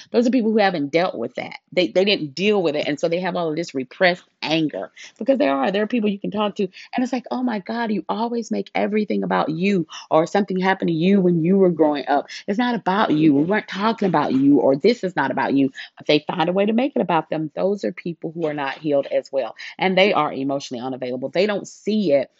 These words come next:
But if you're constantly just living in the past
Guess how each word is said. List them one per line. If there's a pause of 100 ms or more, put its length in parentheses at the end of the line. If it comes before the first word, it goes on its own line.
(260)
But
if
you're
constantly
just
living
in
the
past